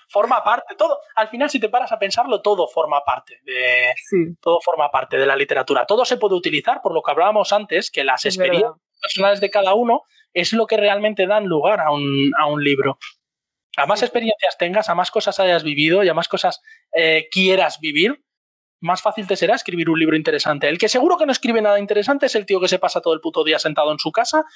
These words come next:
Speaker 1: hablando
Speaker 2: Mm.
Speaker 1: de lo bien que va a escribir y de los métodos
Speaker 2: Mm.
Speaker 1: fantásticos que tiene de, de escribir, de literatura.
Speaker 2: Sí, sí,
Speaker 1: Ese es
Speaker 2: sí.
Speaker 1: el juego que te saca un buen
Speaker 2: Estoy de
Speaker 1: libro,
Speaker 2: acuerdo,
Speaker 1: ¿no?
Speaker 2: estoy de acuerdo. Al
Speaker 1: Ah,
Speaker 2: final,
Speaker 1: un
Speaker 2: tú exprimes lo, lo que vives, ¿no? Y lo,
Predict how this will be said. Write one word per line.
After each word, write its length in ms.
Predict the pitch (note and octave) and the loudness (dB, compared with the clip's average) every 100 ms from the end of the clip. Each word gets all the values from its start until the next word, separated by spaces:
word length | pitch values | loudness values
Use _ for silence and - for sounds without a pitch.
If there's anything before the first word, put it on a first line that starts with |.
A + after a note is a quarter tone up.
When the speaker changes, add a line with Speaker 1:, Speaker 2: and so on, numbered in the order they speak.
| - - | -10 -4
Speaker 1:
hablando 440 | E3 F3 F#3+ B3 | 0 0 2 2
Speaker 2:
Mm. 20 | |
Speaker 1:
de 60 | G#3+ | 0
lo 160 | - - - | 0 -4 -2
bien 160 | F3+ | 0
que 100 | F#3 | 2
va 80 | E3 | 0
a 40 | |
escribir 520 | D#3+ - D3+ F3 A#3+ B3+ | 0 -4 -2 2 2 4
y 100 | F3+ | 4
de 240 | D#3 D3 | 2 2
los 240 | D3 C#3 | 2 -2
métodos 640 | D#3+ F3+ F#3 F3 E3 - D#3 | -2 -2 0 0 0 -2 -10
Speaker 2:
Mm. 100 | D#3 | -14
Speaker 1:
fantásticos 680 | - G3+ F#3 F3+ - - - | -6 -4 -2 -4 -4 -16 -8
que 80 | D#3+ | -6
tiene 220 | E3 E3 | -2 0
de, 400 | D#3 D3 C#3+ C#3+ | 2 4 4 2
de 180 | C#3+ D3 | 2 2
escribir, 420 | C#3 - C#3 C3 - - - - | 0 0 -2 -2 -6 -20 -12 -6
de 80 | |
literatura. 600 | B2+ C3+ A#2+ - D3 C3 - _ _ _ _ _ _ _ _ _ | -4 -2 -2 0 -2 -2 -6 _ _ _ _ _ _ _ _ _
Speaker 2:
Sí, 160 | - G#3+ | -2 0
sí, 60 | F#3+ | 2
Speaker 1:
Ese 100 | G#3 | 0
es 40 | |
Speaker 2:
sí. 40 | A3+ | 0
Speaker 1:
el 100 | - | -2
juego 140 | D#3 | -2
que 60 | D3 D3+ | -2 -2
te 20 | |
saca 160 | D#3+ D3+ | -2 -2
un 60 | |
buen 140 | D3 G#3+ | 0 0
Speaker 2:
Estoy 120 | G3+ | 2
de 60 | - | 2
Speaker 1:
libro, 80 | |
Speaker 2:
acuerdo, 240 | C#3 - F#3+ | 0 -2 -6
Speaker 1:
¿no? 20 | |
Speaker 2:
estoy 140 | F#3 | -2
de 200 | F#3 F#3+ | -2 0
acuerdo. 20 | C#3+ | 2
Al 80 | |
Speaker 1:
Ah, 260 | D3+ D3+ F3+ | 2 2 0
Speaker 2:
final, 200 | G#3+ F#3 | -2 -4
Speaker 1:
un 60 | E3 - _ _ _ _ - | -4 -6 _ _ _ _ -4
Speaker 2:
tú 200 | A#3 A3+ | 0 2
exprimes 580 | A3+ - A3+ A3 G#3+ G#3+ | 0 -2 0 2 2 2
lo, 200 | G3+ F#3+ | 2 0
lo 120 | G3 | 0
que 100 | G3+ | 0
vives, 380 | G3+ G#3+ B3+ A#3 | 2 2 2 2
¿no? 180 | G#3+ | 2
Y 40 | A#3 | 4
lo, 460 | F#3+ F#3 F3+ F3+ | 4 4 2 0